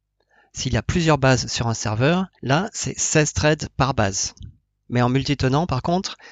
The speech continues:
c'est seize threads pour la C D B en tout. Donc cette limite, euh, même si elle n'est pas très gênante, c'est bien d'y réfléchir quand on veut consolider.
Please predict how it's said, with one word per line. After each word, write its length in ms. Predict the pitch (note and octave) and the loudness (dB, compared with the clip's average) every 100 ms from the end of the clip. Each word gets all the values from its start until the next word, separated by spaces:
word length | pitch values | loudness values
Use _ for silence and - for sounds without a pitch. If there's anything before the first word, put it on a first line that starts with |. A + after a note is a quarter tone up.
| - | -8
c'est 160 | - B2+ | -2 0
seize 180 | C3+ | 0
threads 280 | - E3 E3+ | 0 2 0
pour 180 | - C3 | 0 0
la 80 | B2 | 0
C 240 | - C#3+ | 0 0
D 140 | C3 B2+ | 0 2
B 80 | |
en 160 | C3 B2+ | 2 0
tout. 160 | - - - _ _ _ | -6 -12 -16 _ _ _
Donc 160 | B2 A#2+ | -6 0
cette 160 | E3+ D#3+ | 2 4
limite, 600 | D#3+ E3 G3 - - - _ _ - - | 4 4 2 0 -2 -4 _ _ -8 -6
euh, 140 | C3 | -4
même 220 | A#2 D3+ | -4 -4
si 100 | - | -2
elle 60 | D3 | -2
n'est 60 | C3+ | 0
pas 100 | C#3 | 0
très 180 | - | 2
gênante, 360 | C3+ C#3 D#3+ E3+ | 2 2 0 0
c'est 180 | - A#2+ | -2 0
bien 160 | D3 | 2
d'y 140 | D#3+ D#3 | 2 2
réfléchir 640 | C#3+ - C3+ - D3+ D#3 | 4 4 2 0 0 -2
quand 200 | - B2+ | -2 -4
on 60 | B2 | -2
veut 140 | B2 | -2
consolider. 540 | - A#2+ - A2+ A2+ | -2 -4 -4 -6 -8